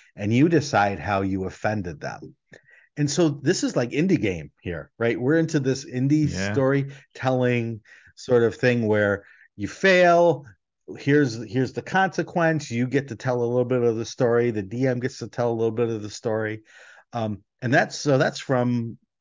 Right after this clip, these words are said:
Speaker 1: that's from the Dungeon Master's Guide. And I, I, that's where we can move with D and D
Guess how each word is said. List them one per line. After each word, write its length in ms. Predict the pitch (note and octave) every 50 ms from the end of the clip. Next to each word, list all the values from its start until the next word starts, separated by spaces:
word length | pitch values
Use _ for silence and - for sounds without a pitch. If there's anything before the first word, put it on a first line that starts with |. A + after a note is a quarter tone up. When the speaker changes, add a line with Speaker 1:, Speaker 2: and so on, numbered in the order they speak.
| _ -
Speaker 1:
that's 200 | C3 C3+ C#3 C#3
from 180 | - D3 C#3
the 60 | C3 B2+
Dungeon 300 | C#3 E3+ G3+ F#3+ D3 G#2
Master's 420 | F#2 F2+ F2 - - F#2 E2+ -
Guide. 340 | - G#2 F#2 F#2 F2+ F2+ E2+
And 100 | F#2+ G#2
I, 120 | G#2+ G#2+ G2+ G#2 _ _ _ - _ _ _ D#2+
I, 160 | E2 - - - _ _ _ _ _ _ _ _ _ -
that's 320 | A2+ D3 D3 F#3 F#3+ -
where 280 | D#3 C#3+ C#3+ D3 D3 C#3
we 180 | B2 B2+ C3
can 380 | B2+ C3 - A#2+ G#2 G#2+ G#2 G2+
move 580 | G#2+ A#2 B2+ C3 A#2+ G#2 F#2 F2+ F#2 F2 - _ _ _ - - - - - _ _ _
with 600 | - A#2+ G2+ F2 G#2+ B2+ C#3 D3+ D3 C3 A#2+ A2 G2+ - _ _ -
D 280 | F#2+ G2 A2 G#2+ G#2+ G2+
and 180 | F#2+ F#2+ F#2
D 420 | F2 G#2 G2+ F#2+ F2 E2+ E2+ E2